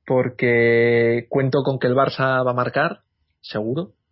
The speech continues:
y lo que no sé cuánto va a marcar. Entonces, eh,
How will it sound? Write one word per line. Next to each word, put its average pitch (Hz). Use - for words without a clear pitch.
y 113
lo 110
que 123
no 123
sé 139
cuánto 143
va 123
a 117
marcar. 120
Entonces, 127
eh, 110